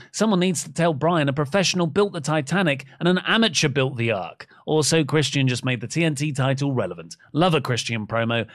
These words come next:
Jam that box. I'm still I L I W for life." Nah, I killed him. Bonesaw Buck <laughs> eight two three. "Good day, my dudes.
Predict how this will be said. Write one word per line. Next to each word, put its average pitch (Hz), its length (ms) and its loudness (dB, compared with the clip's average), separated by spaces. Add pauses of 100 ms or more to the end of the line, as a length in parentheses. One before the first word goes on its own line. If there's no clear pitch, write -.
(180)
Jam 233 360 2
that 220 220 2
box. 185 480 2 (220)
I'm 160 140 2
still 190 320 2 (100)
I 165 260 2
L 170 200 4
I 156 200 2
W 127 520 0 (180)
for 113 240 -2
life." 80 320 -10 (100)
Nah, 80 140 -10
I 95 60 -12
killed - 240 -16
him. - 100 -20 (560)
Bonesaw 226 580 4
Buck 202 240 4 (100)
<laughs> - 40 -2
eight 170 240 2
two 175 240 2
three. 127 560 -2 (260)
"Good 165 120 -2
day, 170 180 4
my 131 120 4
dudes. 170 520 2